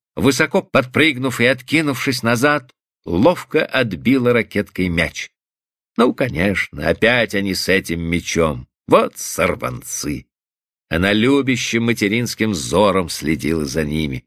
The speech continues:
И Фрэнк решил, что такие чувства делают ей честь. «Было бы очень печально, — думал он, — если бы надежды, которые она возлагает на детей, пошли прахом. Однако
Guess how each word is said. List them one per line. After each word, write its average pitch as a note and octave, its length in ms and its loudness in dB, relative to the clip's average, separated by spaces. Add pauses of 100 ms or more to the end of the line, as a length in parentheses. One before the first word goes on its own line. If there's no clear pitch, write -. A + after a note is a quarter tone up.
(520)
И B1 100 -4
Фрэнк F#2+ 460 -2
решил, D2 560 -2
что - 300 -6
такие B1+ 320 -4
чувства G#2+ 520 -4
делают C2+ 600 -4
ей - 400 -6
честь. - 680 -10 (640)
«Было D#2 140 2
бы C#2+ 140 0
очень C#3 300 -2
печально, — D3 680 0
думал D#2 300 0
он, — F#2+ 200 2
если F2 300 0
бы F2+ 260 0 (160)
надежды, G#2+ 520 0
которые G2 420 2
она G#2+ 160 0
возлагает G#2+ 560 2
на G2 120 -2
детей, E2+ 340 -2
пошли F#2 400 0
прахом. F2 720 -4 (960)
Однако G2 760 -4